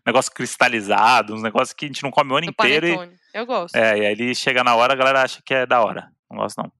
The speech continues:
Speaker 2: O casal tem alguma receita tradicional pra levar nas festas ou chega de mãos vazias? Mãos vazias, gente. Sou a
Speaker 1: <laughs>
Speaker 2: cara de pau porque eu não cozinho.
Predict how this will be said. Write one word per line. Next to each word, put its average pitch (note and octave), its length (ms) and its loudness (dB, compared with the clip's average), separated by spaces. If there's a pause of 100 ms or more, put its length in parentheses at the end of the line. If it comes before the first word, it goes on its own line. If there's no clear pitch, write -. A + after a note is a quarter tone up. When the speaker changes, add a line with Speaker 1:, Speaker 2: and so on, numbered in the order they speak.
(1080)
Speaker 2:
O D#4 160 -2
casal D4+ 360 2
tem D4+ 120 -4
alguma B3+ 200 -2
receita A#3+ 400 -6
tradicional A3 520 -4
pra A3+ 100 -2
levar G3+ 240 -2
nas G#3 220 -6
festas B3 400 -2
ou C#4+ 80 -2
chega A#3+ 260 -4
de A#3 80 -8
mãos A3+ 220 -6
vazias? G3+ 520 -6 (280)
Mãos E4+ 200 2
vazias, G#3 580 -2
gente. F#3 460 -8
Sou A#3 140 2
a A3+ 80 0
Speaker 1:
<laughs> - 0 -
Speaker 2:
cara C#4 240 0
de C#4+ 100 -10
pau C4 220 0
porque - 100 -16
eu C4+ 40 -6
não B3+ 100 -6
cozinho. B3 640 -6